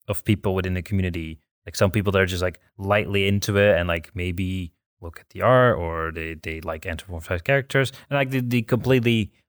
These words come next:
off end, the extreme end of the spectrum might be people that, yeah, they, they think it's fine to, to fuck furry avatars or fuck, uh, animals even. Like, that, yeah, that's too extreme. Like,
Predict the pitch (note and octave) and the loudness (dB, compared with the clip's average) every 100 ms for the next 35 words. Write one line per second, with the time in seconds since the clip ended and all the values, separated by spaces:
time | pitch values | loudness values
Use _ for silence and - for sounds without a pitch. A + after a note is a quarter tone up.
0 | _ A2 A2 - G2 G2 F2+ F2 - _ | _ -2 -2 0 2 4 2 -2 -8 _
1 | _ _ _ G2+ F#2+ - B2 A#2+ G#2 G2+ | _ _ _ -2 0 0 2 4 6 4
2 | F#2+ G2 - F#2+ - G2+ F#2 F2+ F2+ G2+ | 2 0 -2 -2 0 0 2 0 -2 -4
3 | F2+ F#2 F#2 F2+ C3 G#2+ E2+ E2+ _ - | -4 0 0 0 0 2 0 -4 _ -6
4 | F#2+ F#2 F#2 F#2 - F#2+ F#2 - F#2 F2+ | -4 -4 -2 -2 -2 -4 -4 -4 -2 -2
5 | F2 F#2+ F#2 F2+ F2 _ _ _ _ _ | -2 -6 -6 -8 -10 _ _ _ _ _
6 | _ _ - G2+ - G2 - _ - - | _ _ -6 -2 2 2 0 _ -6 0
7 | G2+ G2+ G2+ G2+ G#2 G2 G#2 G2 G2 F#2 | 2 2 2 2 0 0 0 0 -2 -2
8 | G#2 F#2+ - - _ G#2 G2 F#2+ F#2+ A2+ | -2 -2 -10 -20 _ -6 -2 -2 0 2
9 | A2 F#2 F#2 F2 - A2+ - F#2 F#2+ F2+ | 2 0 -8 -12 -14 -14 -12 -6 -6 -4
10 | F#2+ F2+ G2 F#2+ - - _ _ _ - | -6 -2 0 0 -4 -8 _ _ _ 4
11 | B2 A#2 - - C3+ F2+ E2 _ _ _ | 4 4 0 2 2 2 -2 _ _ _
12 | - F2+ | -8 -8